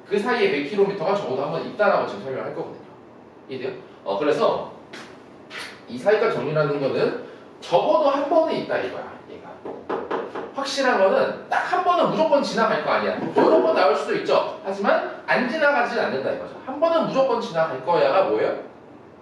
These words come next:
사이값 정리예요. 어. 이해됐습니까? 어, 취지 괜찮아요? 오케이, 좋습니다. 자, 그럼 여기서 봐. 얘들아, 사이값 정리는 사실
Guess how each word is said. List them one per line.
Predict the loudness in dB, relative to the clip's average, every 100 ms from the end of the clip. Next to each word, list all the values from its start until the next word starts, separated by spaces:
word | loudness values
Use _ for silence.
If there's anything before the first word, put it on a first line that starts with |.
| -20 -20 -20 -20 -16
사이값 | -4 0 2 0 -6 -14 -20 -20 -20 -20 -20 -20 -20 -20
정리예요. | -18 -18 -14 -10 -8 -8 -10 -14 -18
어. | -18 -16 -18 -20 -20 -20 -20 -20 -20 -20 -20 -20 -20 -20 -20 -14
이해됐습니까? | -12 -10 -12 -16
어, | -18 -20 -20 -20 -20
취지 | -20 -16
괜찮아요? | -12 -8 -10 -12 -20 -20 -20 -20
오케이, | -18 -16 -16 -18
좋습니다. | -16 -8 -4 -4 -6 -8
자, | -4
그럼 | -2 0
여기서 | 0 2 2 2 -2 -2
봐. | 0 0 -6 -12 -2
얘들아, | -2
사이값 | 2 2 2
정리는 | 2 2 2 0
사실 | 0 0 0 0 -6